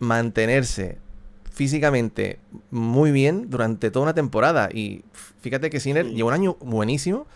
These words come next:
Speaker 1: pero el tema de las lesiones, para que, que la gente entienda lo, lo difícil que es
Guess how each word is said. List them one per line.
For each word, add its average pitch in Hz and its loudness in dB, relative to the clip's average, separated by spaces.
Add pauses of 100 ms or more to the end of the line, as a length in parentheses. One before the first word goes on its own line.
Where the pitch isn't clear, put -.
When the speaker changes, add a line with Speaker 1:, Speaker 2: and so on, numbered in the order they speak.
(420)
Speaker 1:
pero 107 2
el 101 -4
tema 107 -2
de 143 4
las 151 2
lesiones, 147 -2 (380)
para 107 -2
que, 113 0
que 110 -2
la 104 -2
gente 127 -2
entienda 175 0
lo, 143 2
lo 117 0
difícil 123 -2
que 131 0
es 185 -6